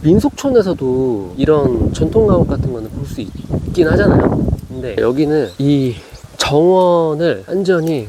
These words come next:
극대화를 해놓은 것 같아요. 아, 진짜 이쁘다. 제가 넘어왔던 문이고 더 확실하게 느껴지는 게 다른 나라 정원들에 비해서 우리나라 정원이 저한테는 정서적으로 훨씬 더 맞는 것 같아요.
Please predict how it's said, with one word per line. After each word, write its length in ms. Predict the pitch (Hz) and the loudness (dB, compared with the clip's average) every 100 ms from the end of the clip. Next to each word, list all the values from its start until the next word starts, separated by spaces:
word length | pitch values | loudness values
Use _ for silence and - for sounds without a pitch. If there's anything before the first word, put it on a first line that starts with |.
| - | -10
극대화를 600 | 139 - 180 147 131 123 | -2 2 2 2 0 -2
해놓은 260 | 147 127 95 | -4 -6 -8
것 160 | - | -14
같아요. 160 | - 95 | -20 -14
아, 280 | - 147 160 | -6 -2 -2
진짜 300 | - - - | -4 -4 -2
이쁘다. 540 | 160 - 104 95 92 90 - - - - - - | -2 -4 -10 -10 -12 -16 -20 -20 -18 -18 -18 -12
제가 360 | - 110 151 175 | -6 -2 -2 -2
넘어왔던 760 | 110 104 98 - - 135 160 160 - | -2 0 0 -4 -4 -2 -2 -8 -8
문이고 480 | 117 123 120 98 117 - - - - - | -2 2 2 -2 -10 -14 -20 -20 -20 -10
더 180 | 120 | -8
확실하게 760 | 123 156 - 196 185 127 127 123 - - | -6 -8 -12 -8 -6 -4 -4 -4 -8 -10
느껴지는 520 | 135 165 143 123 113 | -2 0 0 -2 -4
게 200 | 151 139 - - - | -2 -4 -6 -12 -8
다른 380 | - 143 180 175 | -4 -4 -4 -4
나라 280 | 170 156 139 | -4 -4 -6
정원들에 580 | - 127 139 131 113 - | -6 -4 -4 -6 -10 -14
비해서 560 | - 117 104 120 104 - | -10 -8 -6 -8 -12 -6
우리나라 440 | 123 147 147 131 107 | -4 -4 -4 -6 -8
정원이 680 | 113 113 104 104 113 87 - | -4 -2 -2 -4 -8 -8 -6
저한테는 840 | - 135 160 214 208 190 180 160 139 | -4 -2 0 -2 -4 -6 -6 -6 -6
정서적으로 580 | - 131 165 147 - | -10 -6 -6 -6 -12
훨씬 320 | 139 196 - 226 | -10 -6 -6 -8
더 80 | |
맞는 280 | 117 90 92 | -10 -14 -16
것 120 | 95 - | -18 -20
같아요. 340 | - - | -18 -16